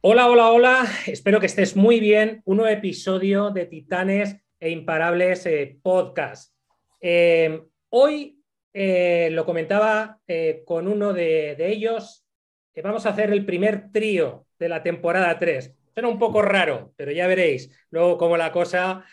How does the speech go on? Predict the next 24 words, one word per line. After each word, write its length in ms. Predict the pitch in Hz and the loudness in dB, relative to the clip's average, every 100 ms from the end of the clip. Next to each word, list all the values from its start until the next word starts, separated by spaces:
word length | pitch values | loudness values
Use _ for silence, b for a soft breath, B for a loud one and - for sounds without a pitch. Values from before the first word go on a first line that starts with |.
| B - | B -6
eh, 240 | 147 143 | -2 0
va 160 | 160 165 | 0 2
muy 160 | 165 | 0
fluida 640 | 160 151 165 165 175 175 175 | 0 -4 -2 -2 -2 -4 -6
y 120 | 143 | -8
os 120 | 139 | -6
va 60 | 160 | -6
a 40 | |
encantar. 600 | 156 151 139 147 135 131 | -4 -6 -6 -4 -6 -8
Hoy 460 | - 196 214 226 - _ - | -4 -2 -2 -4 -12 _ -10
tengo 240 | 170 180 | -4 0
dos 180 | 185 190 | 0 0
personas 720 | 185 165 175 175 190 208 202 _ - | -2 -4 -4 -4 -2 -2 -6 _ -10
conmigo 380 | 156 165 170 | -8 -2 0
de 80 | 160 | 0
invitados, 760 | 151 139 147 165 180 202 196 175 | 0 -2 0 4 4 2 -2 -10
eh, 400 | 135 135 135 131 | -10 -8 -6 -6
dos 180 | 143 165 | -4 -4
personas 640 | 156 139 160 165 160 - _ | -4 -4 -2 -2 -4 -8 _
excepcionales, 1000 | - 143 156 156 139 151 160 175 180 - _ _ _ - | -8 -2 -2 0 -2 2 4 4 2 -4 _ _ _ -10
eh, 200 | 143 139 | -6 -2
bueno, 440 | 147 170 143 131 _ | 0 0 -2 -8 _
emprendedores 760 | 151 139 156 151 160 180 180 | -10 -2 0 4 4 6 4
hasta, 600 | 170 - 156 147 143 135 | 0 -2 -2 -2 -2 -6